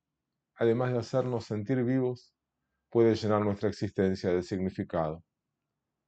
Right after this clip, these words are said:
Una antigua y hermosa historia jasídica habla de un niño que suplica con insistencia a sus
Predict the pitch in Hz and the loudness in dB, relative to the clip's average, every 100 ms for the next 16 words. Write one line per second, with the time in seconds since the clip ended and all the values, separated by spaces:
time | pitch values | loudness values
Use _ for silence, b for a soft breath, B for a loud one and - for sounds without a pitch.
0 | _ _ _ _ _ _ _ _ _ _ | _ _ _ _ _ _ _ _ _ _
1 | _ _ _ _ - 139 131 120 143 135 | _ _ _ _ 0 2 2 4 4 6
2 | 117 117 113 _ _ _ _ _ _ _ | 4 4 -2 _ _ _ _ _ _ _
3 | _ _ _ 113 113 131 131 - 107 131 | _ _ _ 4 4 4 0 -2 -2 2
4 | 127 117 104 - 139 139 135 131 120 - | 2 0 -4 -2 0 2 0 -6 -8 -14
5 | _ _ _ _ _ - 135 139 127 120 | _ _ _ _ _ -2 2 4 4 2
6 | 135 156 151 143 - 127 123 120 156 151 | 2 2 2 0 -6 -6 -4 0 0 0
7 | 131 120 113 117 - 135 135 131 120 117 | 0 -2 -2 -6 -2 -2 0 -4 -6 -10